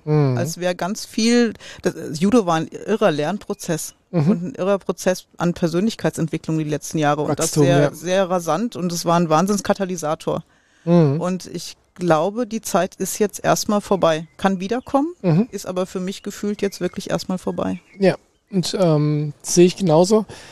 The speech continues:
Speaker 1: Es ist tatsächlich so, dass ich keinesfalls ausschließen möchte, dass ich jedem irgendwann mal wieder zurück
Speaker 2: Ja.
Speaker 1: zum Judo komme. Aber jetzt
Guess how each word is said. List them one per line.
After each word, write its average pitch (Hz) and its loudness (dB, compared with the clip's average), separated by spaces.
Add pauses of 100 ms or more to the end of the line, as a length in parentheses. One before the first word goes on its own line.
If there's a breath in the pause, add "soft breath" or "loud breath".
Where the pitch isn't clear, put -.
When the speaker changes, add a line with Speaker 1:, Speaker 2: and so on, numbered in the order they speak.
(140 loud breath)
Speaker 1:
Es - -12
ist 190 -2
tatsächlich 165 2
so, 165 4
dass 151 2
ich - -6 (240)
keinesfalls 180 4
ausschließen 156 2
möchte, 156 2
dass 147 0
ich 147 -6
jedem 151 0
irgendwann 170 6
mal 156 4
wieder 156 2
zurück 170 -2
Speaker 2:
Ja. 226 0
Speaker 1:
zum 165 4
Judo 151 0 (100)
komme. 147 -2 (840 loud breath)
Aber 139 0
jetzt 143 0